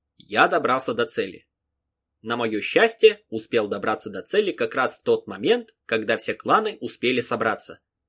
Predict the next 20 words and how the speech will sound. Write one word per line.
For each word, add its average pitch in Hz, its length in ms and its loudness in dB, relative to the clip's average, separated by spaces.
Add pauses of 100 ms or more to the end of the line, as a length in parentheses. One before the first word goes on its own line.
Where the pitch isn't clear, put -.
(160)
Но 110 160 -6
сами 127 320 0
праздничные 110 580 -2
мероприятия 170 800 -2
еще 101 320 -6
не 127 120 -6
начались. 110 560 -8 (540)
А 110 100 -2
потому 113 600 -2 (160)
все 123 260 -2
вожди 110 360 -4
сидели 117 360 -4
в 107 80 -4
одном 104 340 -8
месте 196 340 -4
и 220 260 -10
спокойно 117 560 -2
обсуждали 113 480 -4
свои 117 300 -6
дела. 107 360 -8